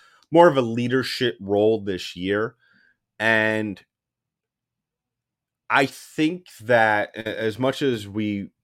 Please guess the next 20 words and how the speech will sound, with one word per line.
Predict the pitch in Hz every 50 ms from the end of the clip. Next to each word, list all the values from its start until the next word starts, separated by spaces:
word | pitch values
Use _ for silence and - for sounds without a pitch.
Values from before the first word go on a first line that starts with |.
| _ _ -
the | 98 107 107
Lightning | 104 110 113 110 110 107 101
definitely | 92 110 113 - - 131 113 104
missed | 101 101 120 127 127 - -
in | 107 92
certain | - - 110 82 64 92
moments | 95 98 110 117 110 101 95 85 -
having | 98 92 95 95 101 101 98 90 - _ _
Victor | 92 87 104 101 - - 98 92
Hedman | 104 107 110 107 98 95
on | 92 87
the | 90 95
ice, | 147 185 175 160 151 - - _ _ _ _ _ _ _ _ _ _ _ _ _ _ _ _ _ _ _ _ _ _ _ -
I | 127 180 220 233
think | - 254 233 202 -
those | 143 139 135 135 117 98
moments | 107 101 95 95 107 117 131 139 147 147 - - -
allowed | 98 98 95 90 90 92 92 98 101 98 95 92 85
Nick | 87 90 95 92 - _
Pervix | - - 95 92 92 85 87 82 80 80 _ _ - - - - -